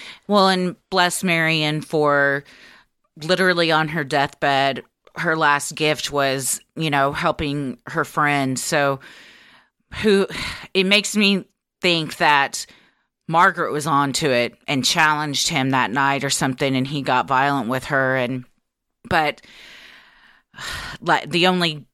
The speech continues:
the only thing out of this is he's off the streets.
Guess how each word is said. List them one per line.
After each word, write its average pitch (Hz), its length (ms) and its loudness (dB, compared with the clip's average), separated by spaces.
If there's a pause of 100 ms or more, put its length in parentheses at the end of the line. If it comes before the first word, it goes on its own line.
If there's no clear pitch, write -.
(560)
the 208 200 4
only 240 280 4
thing 170 400 0
out 151 200 4
of 131 120 -4
this 143 240 -2
is 135 140 -6
he's 143 400 -4 (260)
off 131 420 0
the 143 100 -8
streets. 123 540 -2